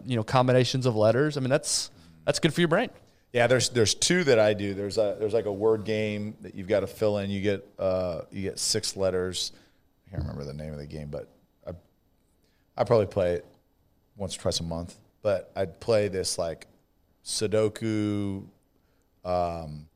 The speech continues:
Speaker 2: uh, Tetris type of game where you've gotta, like, fit these shapes together, and it's, uh, again, it's a
Speaker 1: Mm-hmm.
Speaker 2: puzzle game. Um, and I play that one a lot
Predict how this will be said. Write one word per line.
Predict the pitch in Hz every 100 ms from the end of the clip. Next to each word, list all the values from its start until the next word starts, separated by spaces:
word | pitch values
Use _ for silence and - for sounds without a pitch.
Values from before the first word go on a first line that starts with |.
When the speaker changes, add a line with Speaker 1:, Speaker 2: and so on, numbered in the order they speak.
| _ - - _ _ _ _ _ _ _ _ -
Speaker 2:
uh, | 80 69 50 50 50 50 - - _
Tetris | - 107 - 123 -
type | - 127
of | 127
game | 120 127 127 127
where | 110
you've | 104
gotta, | 95 107 98
like, | 92 92 - - _ _ _
fit | - 127 120
these | 117 101
shapes | - 113 104
together, | - 98 147 147 143 139 127
and | 107 101 104
it's, | 101 -
uh, | 107
again, | 120 110 104
it's | 98
a | 104
Speaker 1:
Mm-hmm. | -
Speaker 2:
puzzle | 113 110
game. | 90 85 82 - _ _ _ _
Um, | - 98 95 85 80 80 - _ _
and | 110 107 101 98 -
I | 104
play | - 135
that | 120
one | 107
a | 90
lot | 87 87 82 64